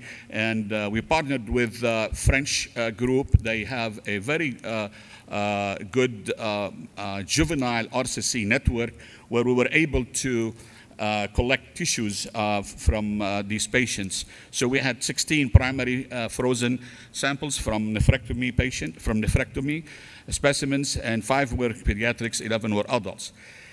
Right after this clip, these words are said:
Um, and we had also other, uh, thirteen additional, uh, paraffin-embedded samples. And we established three, uh, novel cell lines, and I'll discuss one of them. And then we did, uh, snp arrays and line one methylation,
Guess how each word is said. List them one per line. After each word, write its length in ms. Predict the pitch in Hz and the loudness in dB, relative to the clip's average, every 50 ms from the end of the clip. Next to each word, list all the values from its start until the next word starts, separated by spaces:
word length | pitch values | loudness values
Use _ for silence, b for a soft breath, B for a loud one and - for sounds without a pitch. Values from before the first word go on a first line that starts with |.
| B B | B B
Um, 540 | B - 113 110 107 107 104 107 107 110 107 - | B -4 -2 0 0 0 0 0 -2 -4 -6 -6
and 340 | - 123 113 113 117 113 110 | -2 0 0 2 2 0 0
we 120 | 117 127 110 | 0 0 2
had 180 | 117 123 117 107 | 2 0 -2 -2
also 480 | - 131 123 - - 127 117 113 113 | -2 -2 -2 0 2 4 4 4 4
other, 320 | 107 113 120 107 117 113 104 - - - | 4 2 0 0 0 -2 -4 -6 -10 -6
uh, 160 | 117 110 104 | -4 -4 -2
thirteen 380 | - - 117 110 - 120 120 107 | 0 0 0 0 0 -2 -2 -2
additional, 680 | - 104 95 104 113 - - 113 104 107 107 101 98 - | -2 -4 -4 -4 -4 -2 -2 0 0 0 -2 -2 -4 -4
uh, 200 | 98 101 104 98 | -4 -2 -2 -2
paraffin-embedded 840 | - - 117 117 110 - 110 107 101 107 101 98 104 104 98 92 87 95 - - - | 0 0 0 0 0 -4 -4 -6 -4 -4 -4 -4 -4 -4 -4 -6 -8 -10 -14 -12 -6
samples. 560 | - - 139 139 135 - 135 131 123 - - B B B B B B B B | -2 2 2 2 0 0 -4 -6 -6 -6 -10 B B B B B B B B
And 240 | 110 113 120 117 | -2 -2 0 0
we 160 | 123 131 135 135 | 2 2 2 2
established 720 | - 113 113 - - 165 160 143 127 120 - - - - | 0 -2 -2 -2 0 0 -2 0 -2 -2 -2 -2 -4 -6
three, 560 | - - - 151 143 147 143 123 - - - | -12 -8 -2 0 2 2 2 2 0 -2 -2
uh, 180 | 113 107 107 | -2 0 0
novel 320 | 104 110 123 127 110 113 107 | 2 2 2 0 0 -2 -2
cell 220 | - - 131 120 | 0 0 0 2
lines, 240 | 113 110 110 107 95 | 2 2 2 2 2
and 120 | 95 101 | 0 0
I'll 120 | 98 98 95 | 0 0 -2
discuss 400 | 95 95 - - 113 104 - - | -2 -2 -2 0 0 0 2 2
one 160 | 120 113 104 | 2 2 2
of 160 | 98 95 90 | 0 0 -2
them. 160 | 101 98 92 - B B B B B B B | -2 -2 -2 -4 B B B B B B B
And 140 | - 107 | 0 2
then 140 | 113 113 113 | 2 4 4
we 100 | 117 120 | 4 4
did, 400 | 117 117 127 127 107 101 90 - - | 4 4 2 2 0 -4 -12 -10 -6
uh, 420 | - 110 104 104 101 101 101 95 82 | -2 0 0 2 2 2 0 0 0
snp 320 | - - - 147 143 120 - | 0 -2 0 0 -2 -2 0
arrays 500 | 123 117 110 110 110 110 107 107 104 - - - | 0 0 2 2 2 2 0 0 -2 -4 -4 -2
and 260 | 101 104 101 101 98 | -2 0 0 0 2
line 220 | 117 117 117 117 | 2 2 2 2
one 200 | 113 110 107 104 | 2 2 2 4
methylation, 800 | 104 104 104 - 101 98 110 120 117 107 - - 110 104 104 | 2 2 0 -2 0 2 4 4 4 2 0 0 0 -2 -2